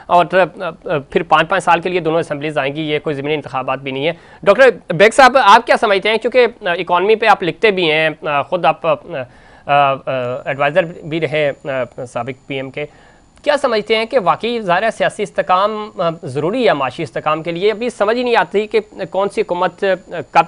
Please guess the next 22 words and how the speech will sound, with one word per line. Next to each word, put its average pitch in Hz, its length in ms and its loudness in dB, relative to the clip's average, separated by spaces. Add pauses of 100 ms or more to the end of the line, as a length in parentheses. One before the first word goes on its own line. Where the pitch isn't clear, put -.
तक 196 160 0
है, 175 380 -2 (260)
इलेक्शंस 175 440 -2
होंगे 208 320 2
नहीं 196 200 0
होंगे। 196 240 -2
तो 214 120 -6
जो 226 180 0
ये 165 300 -2
गैर 175 220 0
यकीनी 214 400 -6
की 254 120 -6
सूरत 175 240 -6
हाल 170 240 0
है, 214 60 2
वो 208 180 -2
इन्वेस्टर 180 400 -2
को 226 160 -4
भी 226 120 -4
परेशान 208 380 -4
करती 214 280 -6
है, 214 180 -4